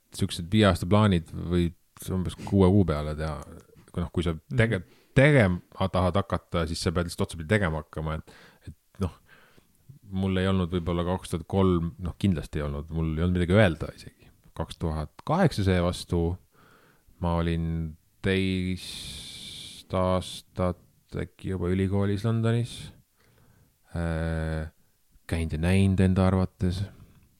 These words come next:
Speaker 1: Kindlasti väga vähe, aga ikkagi, et noh, teine ajastu ka loomulikult, piirid olid kinni ja t-, saidki reisile minna, siis oli siuke tunne, et kurat, ma olen ikka siuke seikleja nagu. Täna on ju niimoodi, et ma ei tea,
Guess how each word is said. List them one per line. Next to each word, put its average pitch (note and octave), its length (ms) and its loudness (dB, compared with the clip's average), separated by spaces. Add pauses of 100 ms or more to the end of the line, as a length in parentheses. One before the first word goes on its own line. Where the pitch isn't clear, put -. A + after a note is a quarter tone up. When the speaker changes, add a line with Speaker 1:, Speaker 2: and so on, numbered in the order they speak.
(260)
Speaker 1:
Kindlasti D2+ 440 -10
väga D2+ 200 -4
vähe, A#2 360 0 (180)
aga D#2+ 300 -2
ikkagi, D2+ 360 -4
et - 300 -16 (360)
noh, A2+ 140 0 (380)
teine A#2 180 8
ajastu A#2+ 340 4
ka D#3 80 4
loomulikult, F2+ 400 4
piirid G#2 240 4
olid F2+ 160 0
kinni G#2+ 280 2
ja F#2 140 4 (340)
t-, F#2+ 120 0 (460)
saidki E2+ 460 -4
reisile F#2+ 340 2
minna, E2 260 2
siis E2 160 -2
oli E2 80 0
siuke D#2+ 200 -6
tunne, E2 280 0
et - 220 -12 (120)
kurat, - 300 -16
ma - 160 -6
olen E2 140 -4
ikka - 140 -8
siuke F2+ 280 -6
seikleja D#2+ 360 -4
nagu. E2+ 200 -10 (1200)
Täna F#2+ 300 4
on F2 160 4
ju F2+ 60 4
niimoodi, F2+ 400 4
et - 360 -20
ma F2 440 -2
ei E2+ 80 0
tea, G#2+ 140 6